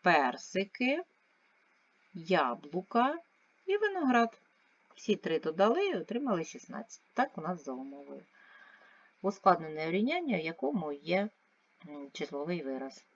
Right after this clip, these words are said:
Його треба обчислити. Першою дією буде три помножити на чотири, буде дванадцять. Дванадцять додати три буде п'ятнадцять. Спрощуємо до простого рівняння. У нас є просте рівняння на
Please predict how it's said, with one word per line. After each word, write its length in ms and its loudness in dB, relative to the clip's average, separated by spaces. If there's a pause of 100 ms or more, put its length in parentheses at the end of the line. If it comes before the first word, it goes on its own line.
Його 140 -2
треба 300 0
обчислити. 580 -8
Першою 440 0
дією 260 -4
буде 220 -2
три 200 -4
помножити 520 -10
на 160 -6
чотири, 460 -6
буде 280 -12
дванадцять. 800 -2
Дванадцять 580 -6
додати 420 -8
три 240 -4
буде 360 -2
п'ятнадцять. 920 -10 (1800)
Спрощуємо 640 -2
до 200 -4
простого 520 -10
рівняння. 580 -14 (100)
У 40 -10
нас 260 0
є 120 0
просте 400 -8
рівняння 540 -2
на 380 -6